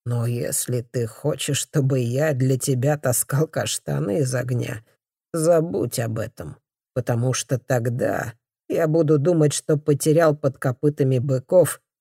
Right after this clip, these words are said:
не четверых, а пятерых братьев». Больше на эту тему братья не разговаривали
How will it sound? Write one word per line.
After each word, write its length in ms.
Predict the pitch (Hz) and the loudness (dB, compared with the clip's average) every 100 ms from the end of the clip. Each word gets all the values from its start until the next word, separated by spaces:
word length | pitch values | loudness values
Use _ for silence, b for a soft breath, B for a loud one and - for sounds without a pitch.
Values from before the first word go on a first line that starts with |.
| _ 160 | _ 4
не 180 | 165 | 4
четверых, 840 | 143 160 147 143 151 170 175 - - _ _ _ | 4 0 2 4 4 4 0 -2 -12 _ _ _
а 160 | 143 127 | 0 0
пятерых 720 | - 147 - 180 156 117 123 | 4 2 4 4 4 2 -4
братьев». 800 | 127 123 - - - - - - _ _ _ _ _ _ _ _ _ _ _ _ _ _ 165 | -6 -6 -8 -10 -12 -12 -18 -20 _ _ _ _ _ _ _ _ _ _ _ _ _ _ 2
Больше 460 | 180 294 - 254 | 4 4 4 2
на 140 | 208 170 | 4 4
эту 160 | 156 | 2
тему 300 | 147 175 156 | 2 4 4
братья 380 | 147 151 143 139 | 6 4 4 2
не 160 | 131 131 | 2 2
разговаривали 1000 | 123 123 127 131 202 202 196 190 185 | 0 0 2 4 4 4 4 4 2